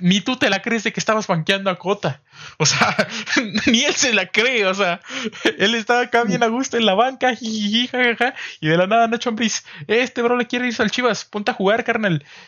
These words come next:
Y ya el, el canal, en lugar de estar de recoge balonas, se puso a porterear. Y ya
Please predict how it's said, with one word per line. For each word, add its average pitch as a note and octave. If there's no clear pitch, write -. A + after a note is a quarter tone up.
Y B2
ya G3+
el, A3+
el E3+
canal, F3
en A3+
lugar G3
de A3
estar G#3+
de G#3+
recoge G3+
balonas, G#3
se D#3+
puso F#3+
a G3
porterear. G3+
Y D3
ya D#3